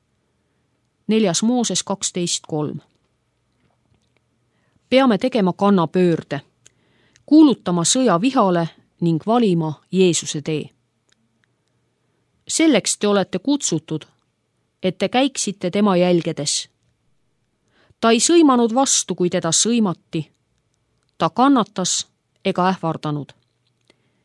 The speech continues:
Esimese Peetruse kaks, kakskümmend üks, kakskümmend kolm.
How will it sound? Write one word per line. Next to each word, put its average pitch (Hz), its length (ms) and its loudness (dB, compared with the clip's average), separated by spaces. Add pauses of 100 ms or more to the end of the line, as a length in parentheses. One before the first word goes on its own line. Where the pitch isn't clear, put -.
(280)
Esimese 202 440 -2
Peetruse 165 520 -6
kaks, - 440 -6
kakskümmend 180 560 -6
üks, 233 260 -8
kakskümmend - 520 -8
kolm. 151 340 -8